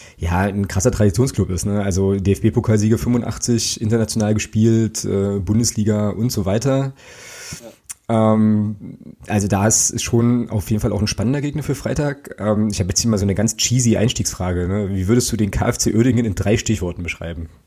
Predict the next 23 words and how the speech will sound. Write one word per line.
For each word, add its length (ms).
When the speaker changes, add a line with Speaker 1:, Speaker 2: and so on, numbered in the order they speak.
Speaker 2:
Ach 180
du 120
Schande. 440
Äh, 120
Grotifant, 680
in 100
jedem 280
Fall. 320
Speaker 1:
Okay. 280
Speaker 2:
Äh, 200
dann, 640
ähm, 360
drei 200
Stichworte. 560
Pff. 200
Äh, 440
ja, 320
mein, 400
mein 200
Herz, 420
ne? 400
Und, 560
ähm, 720